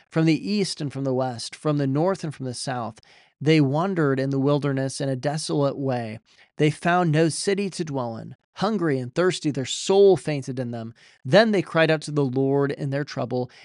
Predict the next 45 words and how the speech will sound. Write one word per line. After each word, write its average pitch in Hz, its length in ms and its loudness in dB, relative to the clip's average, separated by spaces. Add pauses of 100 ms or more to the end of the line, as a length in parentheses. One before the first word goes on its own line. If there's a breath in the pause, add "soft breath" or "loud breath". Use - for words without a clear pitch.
and 160 140 2
he 170 180 2
delivered 170 460 2
them 156 160 0
out 147 160 0
of 143 120 -4
their 147 120 0
distresses. 135 720 -6 (240 loud breath)
And 175 120 -2
he 185 100 4
led 165 420 2
them 185 180 2
forth 160 580 -2
by 139 200 4
the 139 120 0
right 127 280 0
way, 131 380 -2 (220 loud breath)
that 151 180 0
they 175 160 4
might 160 320 0
go 151 320 4
to 151 180 -2
a 143 60 4
city 165 400 0
for 151 200 -4
a 151 80 2
dwelling 143 400 0
place. 127 400 -4 (320 soft breath)
Oh, 208 440 8
that 165 180 2
men 151 380 2
would 165 160 -2
give 135 140 -2
thanks 131 440 -8
to 147 100 -2
the 131 80 0
Lord 110 480 -6 (240 soft breath)
for - 240 -2
his 147 240 0
goodness 170 600 -2
and 147 180 -6
for 151 120 -2
his 131 160 0
wonderful 151 600 0
works, 120 480 -6